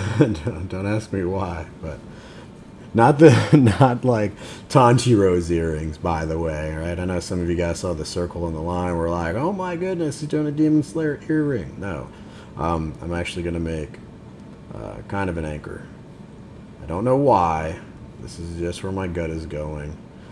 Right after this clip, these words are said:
And then I'm sure, I'm sure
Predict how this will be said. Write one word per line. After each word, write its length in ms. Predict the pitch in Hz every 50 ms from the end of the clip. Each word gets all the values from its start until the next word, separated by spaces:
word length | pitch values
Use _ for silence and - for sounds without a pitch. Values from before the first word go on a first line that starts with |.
| - - - - - - -
And 120 | - 82
then 100 | 82 80
I'm 200 | 58 71 82 85
sure, 760 | 85 - - - - 110 101 98 98 98 95 90 87 85 73 - - - - - - - - - - - - - - - - - - - - - - - - - - - - - - - - - - - - - - - - - - - - - -
I'm 100 | 98 -
sure 520 | - - - 110 101 87 80 69 67 -